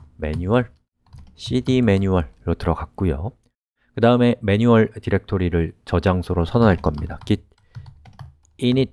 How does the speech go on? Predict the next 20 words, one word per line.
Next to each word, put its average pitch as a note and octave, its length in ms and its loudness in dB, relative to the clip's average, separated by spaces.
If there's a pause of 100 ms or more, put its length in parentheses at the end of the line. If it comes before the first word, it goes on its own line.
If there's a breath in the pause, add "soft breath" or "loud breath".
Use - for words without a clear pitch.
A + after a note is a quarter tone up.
(120)
하면 G2+ 240 0
현재 A2+ 260 2
디렉토리가 D#2+ 520 0
저장소가 D#2 560 0
되는 D#2 200 -2
것이죠. D2+ 420 -6 (200)
그에 F2+ 140 -4
따라서 F2 340 -4
git C3+ 500 -2
디렉토리가 F2+ 540 0
생성됐습니다. G2 840 -2 (580)
자, B2 100 0
그리고 C#3 220 4
저는 C3 180 2
워크 B2 500 0
점 C#3 240 -2
티엑스티라는 C3 680 -2
파일을 A2+ 380 2
만들어서 F#2+ 480 0
이것, F2+ 220 -4